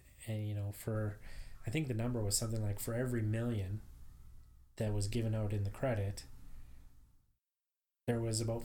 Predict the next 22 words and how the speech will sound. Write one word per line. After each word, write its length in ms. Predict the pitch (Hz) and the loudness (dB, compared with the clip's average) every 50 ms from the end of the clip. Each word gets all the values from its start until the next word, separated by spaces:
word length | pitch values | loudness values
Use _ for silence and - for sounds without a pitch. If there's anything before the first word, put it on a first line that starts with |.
| - - | -4 0
fifty 340 | - 143 135 - - 135 127 | 0 0 0 0 0 0 2
million 300 | 120 117 117 113 113 110 | 2 2 2 2 0 0
dollars 300 | 110 110 110 107 107 107 | 0 0 -2 -2 -2 -2
worth 160 | 107 104 - | -4 -2 -2
of 100 | 110 107 | -2 -2
revenue 440 | 113 113 117 120 113 107 107 107 101 | 0 -2 0 0 -2 -2 0 -2 -2
that 200 | 101 104 101 98 | -2 -4 -4 -4
was 160 | 110 104 101 | -4 -4 -4
being 240 | 107 117 110 107 107 | -2 -2 -2 -2 -2
generated 640 | 101 113 110 110 110 107 107 104 98 98 98 92 - - - - - - - - - - - - - - - - | 0 0 0 0 0 0 0 0 -2 -2 -4 -4 -6 -10 -12 -14 -14 -14 -14 -14 -14 -14 -14 -14 -16 -12 -6 -2
in 100 | 120 107 | -2 0
the 60 | 107 | 0
province, 720 | - - - 123 131 127 - - - - - - - - - - - - - - - - - - - | -2 -2 -2 -2 -2 -2 -4 -4 -4 -4 -2 -2 -2 -2 -2 -2 -2 -2 -4 -4 -4 -4 -4 -4 -2
you 100 | 107 101 | 0 0
know, 160 | 98 98 95 98 | 0 2 2 0
between 560 | 104 101 - - 110 104 101 98 98 95 - - - - - 104 | 0 0 0 0 0 2 2 2 2 0 -2 -4 -6 -6 -4 -2
makeup 320 | 101 98 - - 104 101 | -2 -2 -2 -2 -2 0
artists, 640 | 110 104 104 101 104 104 101 104 - - - - - - - - - - - - - - | 0 0 2 2 2 2 2 2 2 0 0 0 -2 -4 -6 -6 -6 -6 -8 -6 -6 -4
catering, 680 | - - 110 110 110 107 104 104 104 104 104 104 101 101 - - - - - - - - - - - - - - - - - - | 0 2 2 2 4 2 2 4 4 4 4 2 2 0 -2 -6 -14 -16 -18 -18 -18 -20 -20 -20 -20 -20 -20 -20 -20 -20 -14 -6
transportation, 1000 | - - 120 110 104 - - 101 - - 110 107 101 - - 113 110 104 107 104 101 - - - - - - - - - | -2 2 2 2 2 2 0 0 0 2 2 2 2 2 2 2 2 2 2 2 0 -2 -6 -6 -6 -6 -6 -6 -2 0
you 100 | 123 104 | 2 4
know, 220 | 101 101 98 | 4 4 4